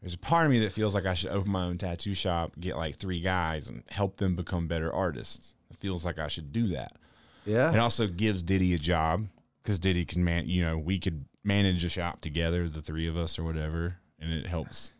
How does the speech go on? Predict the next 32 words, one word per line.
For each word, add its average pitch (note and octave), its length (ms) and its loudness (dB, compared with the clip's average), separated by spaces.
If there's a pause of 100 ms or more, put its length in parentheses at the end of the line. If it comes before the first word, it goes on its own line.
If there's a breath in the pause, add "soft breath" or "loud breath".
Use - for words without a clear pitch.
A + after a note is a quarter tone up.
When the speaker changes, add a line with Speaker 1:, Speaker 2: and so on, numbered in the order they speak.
(260)
Speaker 1:
create F#2+ 260 0
an E2 60 -2
income. F2 560 -2 (760)
Speaker 2:
And G#2 180 -2
we G#2+ 140 0
could G#2 160 -4
be A2+ 140 2
vlogging B2 480 4
that. D#3+ 260 0
And F#2 380 -2
Speaker 1:
Yeah, A3+ 80 8
yeah, A#3 220 8
absolutely. D#3+ 540 4
The A2 140 2
vlog F#3 320 4
is B2 140 4
not G#2 200 4
going F#2+ 220 4
anywhere. D#2+ 320 0
Speaker 2:
That'd D3+ 160 6
be B2+ 80 6
Speaker 1:
That's A#2+ 100 6
Speaker 2:
our D#3 160 6
tattoo F#2+ 500 2
shop. E2+ 420 -2
Speaker 1:
Yeah, G3 180 6
that's E3+ 140 4
what E3 80 4
I'm D3+ 80 6
saying. C#3 400 4
Like, G2+ 260 4
rebuild A2+ 840 4